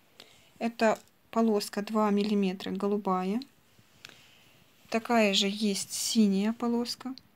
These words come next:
Полоска идёт вдоль кромки.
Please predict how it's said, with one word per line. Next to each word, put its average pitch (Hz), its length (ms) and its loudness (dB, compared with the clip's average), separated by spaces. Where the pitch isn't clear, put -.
Полоска 226 480 0
идёт 208 380 -2
вдоль 196 220 -2
кромки. 190 580 -6